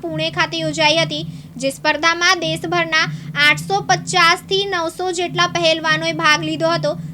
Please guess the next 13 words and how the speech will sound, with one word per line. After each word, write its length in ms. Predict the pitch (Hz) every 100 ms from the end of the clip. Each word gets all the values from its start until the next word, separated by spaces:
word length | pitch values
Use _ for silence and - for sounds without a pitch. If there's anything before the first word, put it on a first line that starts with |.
| -
જે 120 | 247
સ્પર્ધામાં 720 | 254 294 285 302 320 330 349
મોરબી 400 | 330 302 294 320
જિલ્લા 360 | 311 330 311 320
યુવા 280 | 320 302 320
વિકાસ 460 | 311 311 302 311 320
અધિકારી 560 | 302 294 294 277 285 - - - 285
હિરલ 320 | 320 359 381
વ્યાસે 340 | 370 359 381
પણ 280 | - 349 370
ભાગ 280 | 381 311 311
લીધો 240 | 320 320
હતો 200 | 302 240